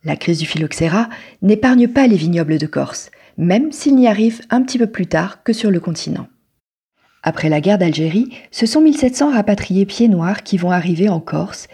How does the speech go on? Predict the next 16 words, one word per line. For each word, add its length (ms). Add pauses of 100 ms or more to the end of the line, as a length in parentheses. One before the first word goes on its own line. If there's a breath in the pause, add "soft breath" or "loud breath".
(120)
et 80
cela 300
amorce 340
une 160
nouvelle 300
viticulture 580
avec 180
des 120
techniques 340
viticoles 640
et 140
œnologiques 540
de 100
production 560
de 80
masse. 400